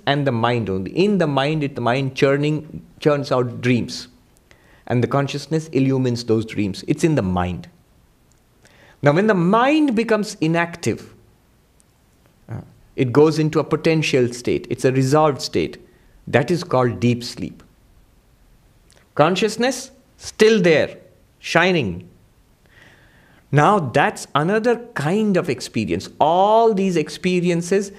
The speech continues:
were experiences of things, events. They, in Sanskrit, the word is precise, bhava.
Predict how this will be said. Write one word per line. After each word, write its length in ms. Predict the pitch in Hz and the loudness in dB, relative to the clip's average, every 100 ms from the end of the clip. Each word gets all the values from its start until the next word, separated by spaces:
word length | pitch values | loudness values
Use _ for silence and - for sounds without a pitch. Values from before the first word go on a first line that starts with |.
| - | -6
were 200 | 117 135 | 2 2
experiences 880 | 131 135 - 165 160 156 156 160 - | 2 -2 -2 0 0 0 0 -2 -2
of 320 | - 165 - - - - _ _ | 0 0 -2 -16 -20 -20 _ _
things, 500 | - 185 185 175 175 - | 0 2 2 -2 -4 -2
events. 640 | 165 160 170 170 - - _ _ _ - 151 147 _ _ _ _ _ _ _ _ _ _ _ _ _ _ _ _ _ _ _ _ _ _ _ _ - | 0 2 0 -4 -12 -20 _ _ _ -16 -16 -16 _ _ _ _ _ _ _ _ _ _ _ _ _ _ _ _ _ _ _ _ _ _ _ _ -2
They, 140 | 127 | 0
in 160 | 123 123 | 2 2
Sanskrit, 420 | 143 165 - 170 | 2 0 -2 0
the 80 | 139 | 0
word 180 | 139 | 0
is 80 | 139 | 0
precise, 440 | - 123 117 98 87 | -4 -4 -2 -2 -4
bhava. 800 | 87 101 117 123 120 110 90 | -6 0 2 2 2 0 -2